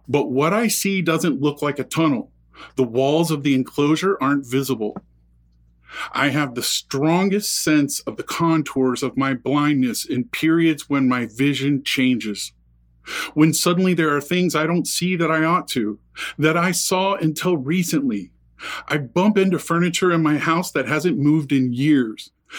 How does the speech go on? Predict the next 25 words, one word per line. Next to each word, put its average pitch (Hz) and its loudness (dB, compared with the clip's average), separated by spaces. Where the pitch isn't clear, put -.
I 143 0
put 143 0
a 131 0
cup 196 -4
down 151 4
for 147 0
a 139 0
moment 156 2
and 135 2
it 123 -2
disappears. 139 -2
I'll 151 2
painstakingly 143 2
rake 147 -2
the 139 0
wobbly 160 0
ovals 160 0
and 131 0
slender 170 0
French 170 0
fries 139 0
of 131 -2
my 147 4
residual 156 0
vision 131 2